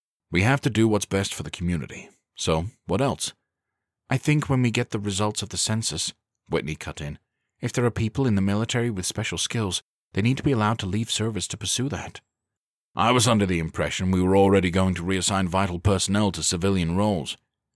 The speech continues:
Adams replied gruffly. "For stuff like farming and doctors, absolutely," Whitney explained. "I'm talking about secondary things, like carpentry or mechanics. Things that aren't going to make or break the community,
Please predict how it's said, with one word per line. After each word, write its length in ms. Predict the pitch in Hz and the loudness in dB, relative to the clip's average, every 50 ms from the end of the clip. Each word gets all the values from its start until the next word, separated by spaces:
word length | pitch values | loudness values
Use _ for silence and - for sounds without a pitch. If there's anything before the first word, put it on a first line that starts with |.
| _ _ _ _ - | _ _ _ _ -4
Adams 480 | - 92 87 78 78 76 73 - - - | 0 0 0 0 -2 -6 -6 -8 -8 -8
replied 480 | 78 76 - - 85 78 76 76 - | -10 -8 -6 -4 -4 -4 -4 -6 -8
gruffly. 460 | - 82 80 76 - - 73 73 - _ _ _ _ _ _ _ _ _ _ _ _ _ _ | -8 -8 -8 -8 -8 -10 -10 -10 -12 _ _ _ _ _ _ _ _ _ _ _ _ _ _
"For 160 | - - 131 | -4 -2 -2
stuff 300 | - - - 139 - - | 0 0 0 0 0 0
like 160 | 123 110 - | -2 -2 -2
farming 540 | - - - 117 120 123 117 98 80 76 78 | -4 -2 2 2 4 4 2 2 0 -2 -4
and 180 | 78 82 - - | -4 -6 -6 -2
doctors, 460 | - 110 117 127 - - 85 78 - | 0 0 0 0 0 -2 -4 -4 -2
absolutely," 640 | 117 151 - - - 98 95 131 - - - - - _ _ _ _ _ _ _ _ _ _ | -4 -4 -4 -2 -2 0 0 0 -2 -4 -8 -16 -16 _ _ _ _ _ _ _ _ _ _
Whitney 300 | - 90 92 80 87 82 | -2 -2 0 0 -2 -4
explained. 520 | 78 - - - - 80 78 78 76 73 - _ _ _ _ _ _ _ _ - | -6 -6 -8 -6 -4 -4 -4 -4 -6 -8 -12 _ _ _ _ _ _ _ _ -4
"I'm 140 | - 113 | -2 -2
talking 300 | 117 - 160 147 160 143 | 0 0 0 2 2 0
about 200 | 123 117 113 - | 0 0 -2 -2
secondary 480 | - - - 135 123 - 135 113 90 80 | -2 -4 -2 -2 -2 -2 -4 -4 -4 -4
things, 520 | - - 170 143 - - - - - - - | -6 -8 -10 -10 -10 -12 -16 -16 -16 -10 -4
like 300 | - 98 98 - - - - | -2 -2 -2 -2 -4 -8 -2
carpentry 680 | - 123 131 - - 92 82 73 - - - - - - | 0 0 0 0 -2 -6 -10 -10 -10 -12 -14 -14 -12 -8
or 200 | - 87 92 87 | -4 -2 0 0
mechanics. 680 | 87 92 92 - 104 120 127 107 - - - - - - _ _ _ _ _ _ _ _ _ _ _ _ | 0 -2 -4 -2 -2 -2 -2 -2 -4 -6 -10 -12 -12 -12 _ _ _ _ _ _ _ _ _ _ _ _
Things 240 | - 139 151 160 147 - | 2 4 4 4 4 4
that 140 | 139 - - - | 2 0 0 0
aren't 240 | 117 139 165 196 | 2 2 2 2
going 240 | 147 135 131 135 127 | 2 2 2 2 2
to 80 | 110 104 | 2 0
make 360 | 98 98 98 113 120 - - | 0 2 2 0 0 -2 -2
or 60 | 95 | -4
break 300 | 87 90 - 104 113 - | -2 -2 -2 -2 -2 -2
the 80 | - - | -6 -10
community, 560 | - - 95 92 107 117 95 - 82 82 - | -6 -4 -2 0 0 0 -2 -4 -6 -8 -10